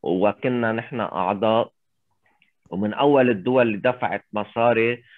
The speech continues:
بمنصة كوفاكس لتأمين اللقاحات. هون نحن من منصة، من شركة فايزر قدرنا إنه نقوم بعملية شراء على حساب الدولة ويقدم مجانًا لكل الناس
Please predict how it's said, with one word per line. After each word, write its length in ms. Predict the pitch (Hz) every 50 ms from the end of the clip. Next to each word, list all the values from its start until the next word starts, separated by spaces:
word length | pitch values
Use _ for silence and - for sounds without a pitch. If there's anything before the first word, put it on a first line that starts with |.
| _ _ -
بمنصة 800 | 82 87 104 104 104 101 101 104 110 117 127 131 - - 113 104 - - -
كوفاكس 420 | 110 110 101 110 110 110 110 - -
لتأمين 480 | 98 98 95 - 104 - - 101 104 98
اللقاحات. 680 | 92 90 87 85 - _ - 80 - - - 67 67 - _ _ - - - - _ -
هون 200 | 151 175 175 165
نحن 500 | 175 185 208 190 170 156 147 156 160 - - -
من 400 | 107 117 120 131 143 151 151 147
منصة، 560 | 139 135 139 143 165 170 - _ - 143 - - _ -
من 440 | 90 101 113 127 143 147 143 139 127
شركة 380 | - - 151 139 - - 135 - - _
فايزر 440 | - 135 139 139 120 117 123 107 101
قدرنا 600 | - 87 98 107 131 131 131 123 117 107 73 76
إنه 200 | 107 110 107 107
نقوم 280 | 107 - - 123 127 113
بعملية 560 | 113 87 92 110 113 113 123 131 127 120 - -
شراء 520 | - - 139 143 139 135 127 117 - - - -
على 220 | 90 104 107 98
حساب 400 | - _ _ - 131 123 113 101
الدولة 560 | 95 78 85 107 110 120 120 110 98 90 82 - _ - _ _ _ -
ويقدم 680 | 104 110 117 107 - - 135 135 - 135 117 110 110
مجانًا 540 | 110 110 107 101 107 123 131 127 120 110 107
لكل 480 | 107 104 104 104 - - 131 127 120 117
الناس 400 | 110 110 110 113 113 110 107